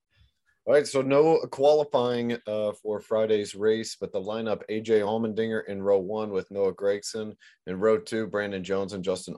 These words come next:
Allgaier. Row three, Harrison Burton and Riley Herbst. Row four, Brett Moffitt and Jeremy Clements. Row five, uh, Justin Haley, and then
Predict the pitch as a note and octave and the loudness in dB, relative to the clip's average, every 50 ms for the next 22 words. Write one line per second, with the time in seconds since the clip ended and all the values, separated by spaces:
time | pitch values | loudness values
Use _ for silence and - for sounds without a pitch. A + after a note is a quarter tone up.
0 | - G2+ G#2+ A2 A2 G#2 G#2+ G#2+ G#2+ G#2 G2+ F#2+ G2 G2 G2 G2 - - G#2+ A2 | -2 0 0 0 0 0 0 0 2 2 2 2 0 -2 -2 -4 -10 -12 -8 -8
1 | G#2+ G#2 F#2+ F#2 G2+ A2 A#2+ A#2+ - A#2 G2+ F2 G2 G2+ G#2+ F2+ F2 G2+ F#2 F#2 | -6 -6 -2 0 2 2 2 2 0 -4 -6 -2 -2 -2 -2 -2 -4 -8 -6 -4
2 | F#2 F#2 F#2 F2+ F2+ F2 - - B2 C3 B2 A#2+ - - - A2 G#2 G2 - - | -4 -2 -2 0 -2 -2 0 0 0 0 0 -2 -8 -6 -4 -2 -2 -2 -4 -4
3 | - C#3+ C#3+ C3+ B2+ F#2+ - A#2+ A2+ - A#2+ A#2+ A2+ A2+ A#2 - A#2 A2 G2+ F2+ | 0 2 2 2 2 2 2 2 2 2 -2 -4 -4 -4 -6 -6 -8 -10 -8 -8
4 | G2 G2 G2+ G2+ G2 F#2+ - - F#2+ G2 A2+ A#2+ B2 B2 - - _ - - - | -8 -8 -6 -6 -6 -8 -6 -6 -4 -2 0 0 0 -2 -4 -10 _ -20 -20 -20
5 | - _ _ - F2+ G#2 A#2+ B2+ B2+ - C3 C3 C#3 C3 A#2 G#2+ G#2 F#2+ F2+ F2+ | -20 _ _ 0 2 2 2 2 0 -2 -2 0 2 2 2 2 2 0 -4 -8
6 | - F#2+ F#2 F2+ F2+ F2 G2 G#2 G#2+ - - G#2+ F2+ F#2 G2 G#2 A2+ B2 C3 B2+ | -6 -4 -4 -4 -4 -4 -4 -4 -4 -6 -8 -10 -8 -4 -4 -4 -4 -4 -6 -6
7 | - F#2 F#2 F#2 F#2 F#2+ F#2+ F#2 F2+ - | -8 -8 -6 -4 -4 -4 -4 -4 -4 -8